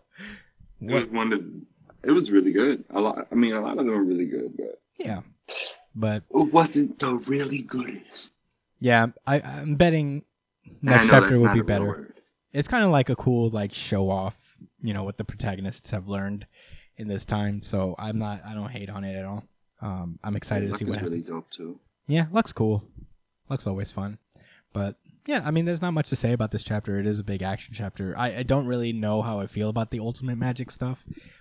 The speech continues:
Speaker 2: It feels, like, too convenient for me. Uh, that all of a sudden they're able, they're just able to do it just 'cause they master true magic.
Speaker 1: They trained with the elves, bro.
Speaker 2: Mm-hmm. Yeah. No, I mean, like, it shouldn't even be possible for them because they're just like humans and they don't have that. But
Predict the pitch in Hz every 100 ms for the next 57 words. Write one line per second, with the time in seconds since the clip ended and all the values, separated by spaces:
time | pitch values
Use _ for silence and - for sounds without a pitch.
0 | - - _ - - 131 117 120 120 101
1 | - 120 107 - 107 104 110 110 - 90
2 | 101 123 - _ _ _ _ _ 110 101
3 | 101 95 98 92 _ 107 101 98 - 101
4 | 101 95 98 98 98 104 104 110 101 101
5 | - 98 98 101 98 95 - - 104 92
6 | 95 95 - - - 123 131 127 127 -
7 | _ _ _ _ _ _ _ 117 104 -
8 | 120 110 123 139 147 - _ - 101 _
9 | 123 - 92 82 _ - - - 139 -
10 | 110 101 101 104 _ - - _ _ _
11 | _ _ - _ 117 110 104 98 - 151
12 | 127 131 139 127 131 123 123 127 151 135
13 | 123 113 104 113 117 117 110 104 - 92
14 | 90 90 110 101 101 101 104 98 104 -
15 | 110 95 - 113 98 101 95 98 98 95
16 | 107 101 92 95 - 104